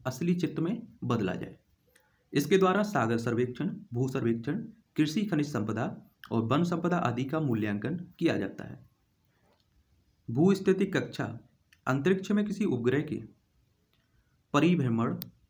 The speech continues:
की वह कक्षा जिसमें स्थित किसी उपग्रह का परिभ्रमण काल पृथ्वी के परिभ्रमण काल के बराबर हो उसे हम लोग भूस्थितिक कक्षा कह देते हैं। उसमें उपग्रह पृथ्वी से स्थिर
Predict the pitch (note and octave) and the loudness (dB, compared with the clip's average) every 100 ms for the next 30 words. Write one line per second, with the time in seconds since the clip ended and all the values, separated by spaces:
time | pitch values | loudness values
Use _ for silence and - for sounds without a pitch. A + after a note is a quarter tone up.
0 | _ _ - C#3+ A#2+ E3+ F3 F3 - F#3 | _ _ 0 2 4 4 2 0 0 0
1 | E3+ F#3 F#3 - - C#3+ B2+ A#2+ B2 A2 | 2 0 0 -4 -4 -4 -4 -2 -2 0
2 | C3 D#3 - - - - - _ C3+ C#3 | 0 -2 -4 -10 -16 -20 -20 _ 0 2
3 | C#3+ D#3 E3+ E3+ E3 E3+ B2 C3+ C#3+ C3 | 2 2 0 0 0 0 0 0 0 0
4 | A2+ A2+ A#2 A#2 - - _ A#2+ A#2+ A#2+ | 0 2 0 -2 -8 -20 _ -4 0 2
5 | D#3 D3 G#2 G#2+ G#2 A2 A#2+ C#3+ D#3+ - | 0 0 -2 -2 -2 0 0 0 -2 -4
6 | - - - C3 D#3+ D#3 D#3+ A2+ C3 C#3+ | -10 -16 -8 -2 0 2 0 2 4 4
7 | C#3+ B2 - C#3+ - _ _ - A#2 - | 2 -2 -2 -4 -6 _ _ -8 -6 -4
8 | D3 G#2+ G2 G2+ - - - _ _ _ | -4 -4 -2 -4 -4 -14 -18 _ _ _
9 | _ _ _ _ _ _ _ _ _ _ | _ _ _ _ _ _ _ _ _ _
10 | - C#3 G3 F3+ F3 C#3+ B2 B2 D3+ D#3+ | -4 0 2 2 2 0 0 2 2 2
11 | C#3+ C#3+ E3 - F3+ F3 - - B2 B2 | 2 0 -2 -2 -2 -2 -6 -8 -6 -6